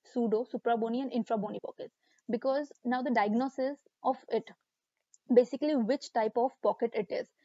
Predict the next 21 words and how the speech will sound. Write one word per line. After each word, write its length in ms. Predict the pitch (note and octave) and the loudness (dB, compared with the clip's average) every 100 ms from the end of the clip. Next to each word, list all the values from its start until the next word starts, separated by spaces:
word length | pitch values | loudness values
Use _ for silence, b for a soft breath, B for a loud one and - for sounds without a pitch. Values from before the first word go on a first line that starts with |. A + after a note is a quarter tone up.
| b b | b b
So 380 | - C4+ C#4 - G3+ | -2 0 -2 -6 -2
that 160 | A#3+ C4+ - | -2 -2 0
type, 260 | A#3 A#3+ - - | 0 0 -4 -8
it, 160 | - - _ _ - | -8 -8 _ _ -10
so 140 | C#4 | -2
the 100 | C#4+ - | -2 0
treatment 400 | C#4+ C#4 D#4+ C#4+ | -2 0 -2 -2
modality, 460 | A3 G#3 G#3+ C4 - | -2 -2 -4 -6 -8
it 100 | B3 _ - | -12 _ -2
changes 420 | C4+ C#4+ D4+ G4 _ _ _ _ _ | 0 0 0 -4 _ _ _ _ _
depending 380 | A#3+ B3 C4+ D4+ | 0 4 4 2
upon 480 | C4+ C4+ D4+ D4 A3 | 2 2 2 -2 0
which 240 | C4+ - | 0 0
type 180 | - G#3+ | -2 4
of 160 | A#3+ - | 2 2
pocket 300 | G3+ A3 - | -4 -4 -6
it 140 | G3+ | -6
is. 160 | G#3 - - - | -4 -6 -10 -6
If 140 | A#3 | -4
it 100 | A#3+ | -2
is 160 | C#4 | -4